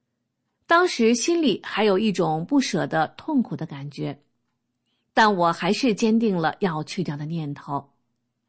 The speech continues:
过后，我感觉对视频好像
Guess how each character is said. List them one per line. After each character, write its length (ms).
过 160
后， 440
我 240
感 260
觉 260
对 160
视 240
频 400
好 200
像 280